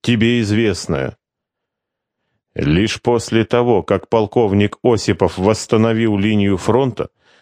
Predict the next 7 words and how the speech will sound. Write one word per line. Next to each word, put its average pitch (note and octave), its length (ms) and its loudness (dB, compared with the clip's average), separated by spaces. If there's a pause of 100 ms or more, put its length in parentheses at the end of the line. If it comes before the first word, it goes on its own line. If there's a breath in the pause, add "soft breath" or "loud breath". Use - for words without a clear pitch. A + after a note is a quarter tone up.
(120)
заткнул A2+ 680 0
дыру A2 380 0
своего A2 540 0
третьего G2+ 520 0
батальона A2 720 0
роты G#2 340 0
ополченцев – A2+ 920 -2